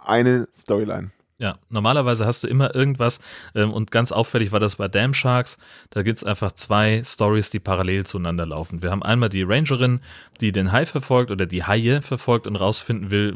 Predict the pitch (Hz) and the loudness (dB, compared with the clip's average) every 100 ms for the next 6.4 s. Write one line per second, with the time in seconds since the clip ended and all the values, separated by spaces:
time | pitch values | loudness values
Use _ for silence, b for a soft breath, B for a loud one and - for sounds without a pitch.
0 | 98 107 104 92 92 98 135 135 117 120 | -2 -2 -2 -4 -4 -2 -2 0 2 2
1 | 117 101 - 92 160 208 B B B B | 0 -4 -2 2 2 0 B B B B
2 | - 110 - 110 113 123 110 - 101 98 | -2 0 2 2 4 2 0 0 0 0
3 | - _ - 104 101 92 95 90 92 117 | -6 _ -8 -4 -2 0 0 2 2 0
4 | 113 98 104 92 101 95 - 98 90 92 | 0 0 -2 0 0 0 0 -2 0 0
5 | 87 85 92 87 85 - - - 107 101 | 0 -2 -4 -4 -4 -6 -4 0 0 0
6 | 98 - 98 | -2 -2 -4